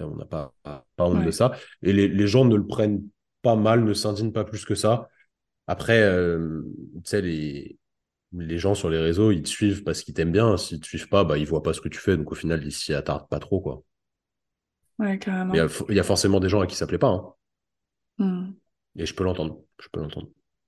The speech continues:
Speaker 2: Et, euh, maintenant, votre nouveau f-, mode de fonctionnement, donc vraiment de faire des suivis,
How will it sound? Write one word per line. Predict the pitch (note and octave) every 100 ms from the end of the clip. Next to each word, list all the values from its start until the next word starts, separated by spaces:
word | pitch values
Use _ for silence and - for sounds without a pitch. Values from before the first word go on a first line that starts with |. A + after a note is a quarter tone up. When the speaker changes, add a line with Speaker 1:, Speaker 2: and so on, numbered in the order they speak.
| _ _ _ _
Speaker 2:
Et, | A3 G#3
euh, |
maintenant, | G3+ G#3 G#3+ C4+
votre | A3 A3
nouveau | G#3+ G#3 G#3
f-, | -
mode | G3 G#3 G#3
de | F#3+
fonctionnement, | G3 F#3+ - G3 G#3 G3+
donc | F3
vraiment | F3 F3+ G3+
de |
faire | G3 F3
des | F3
suivis, | - - G#3 G3 G#3 G#3